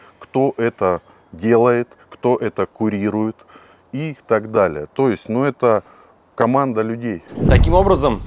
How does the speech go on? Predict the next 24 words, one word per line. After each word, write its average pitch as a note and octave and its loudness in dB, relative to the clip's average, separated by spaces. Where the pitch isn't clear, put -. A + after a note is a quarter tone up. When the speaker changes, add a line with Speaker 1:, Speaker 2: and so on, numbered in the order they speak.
Speaker 2:
часик D#3+ -2
пролетел B2 0
незаметно, B2 -2
вареники B2+ -2
улетели A2+ -4
буквально F#2+ -2
за F2+ -2
шестьдесят A#2+ -4
пять B2 -8
секунд. F#3 -4
Какой G3 0
можно D#3+ 2
сделать C#3 0
вывод? B2 0
Информация. C3 0
Сегодня D#3 0
вы C3 0
услышали A#2 -6
её A2 0
абсолютно G#2+ -8
бесплатно. F2 -10
Пожалуйста, F#2+ 0
думайте, G#2+ -4
анализируйте, A2+ -6